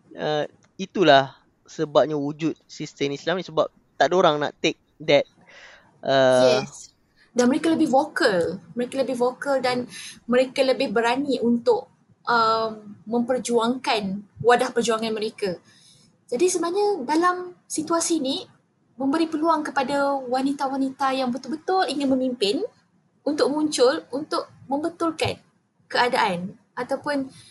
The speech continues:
Speaker 2: membantu membetulkan sistem Islam ni.
Speaker 1: Mhm.
Speaker 2: Itu bagi saya.
Speaker 1: So, mak-, so maksudnya,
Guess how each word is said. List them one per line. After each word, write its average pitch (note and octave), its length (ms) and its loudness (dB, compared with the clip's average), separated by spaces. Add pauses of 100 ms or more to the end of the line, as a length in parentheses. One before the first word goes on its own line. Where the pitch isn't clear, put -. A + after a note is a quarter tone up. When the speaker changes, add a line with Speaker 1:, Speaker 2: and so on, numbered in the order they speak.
(220)
Speaker 2:
membantu C4+ 640 0
membetulkan B3 640 0
sistem A3+ 400 -4
Islam G3+ 400 -4
ni. E3+ 100 -8 (600)
Speaker 1:
Mhm. B2+ 480 -18 (480)
Speaker 2:
Itu B3 80 -12
bagi A#3 240 -4
saya. F3+ 320 -8 (680)
Speaker 1:
So, G3 160 -2
mak-, C3+ 280 -8
so G3+ 160 -4
maksudnya, F3 600 0